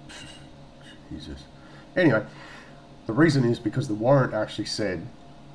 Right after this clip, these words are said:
the, the search warrant that I was reading earlier on said that, um, they are going to be looking for things like, uh, sandwich bags.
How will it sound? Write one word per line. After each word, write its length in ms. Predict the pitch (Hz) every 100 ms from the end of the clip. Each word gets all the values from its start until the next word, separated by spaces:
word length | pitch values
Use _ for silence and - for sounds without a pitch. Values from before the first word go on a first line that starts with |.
| - -
the, 100 | 107
the 280 | 95 107
search 300 | 101 120 123
warrant 240 | 117 98 92
that 80 | 92
I 60 |
was 140 | 87 90
reading 300 | 90 85 87
earlier 340 | 85 82 80
on 220 | 80 78 - -
said 360 | - - 92 85
that, 200 | 87 85
um, 400 | 82 80 82 78 - - - - - - - - - -
they 160 | 92
are 200 | 95 95
going 280 | 92 92 92
to 80 | 87
be 140 | 90 87
looking 340 | 95 92 87
for 480 | 80 90 90 90 85
things 360 | - 90 87
like, 480 | 90 82 78 71 -
uh, 280 | 85 82 82
sandwich 360 | - - 127 -
bags. 440 | 135 160 156 -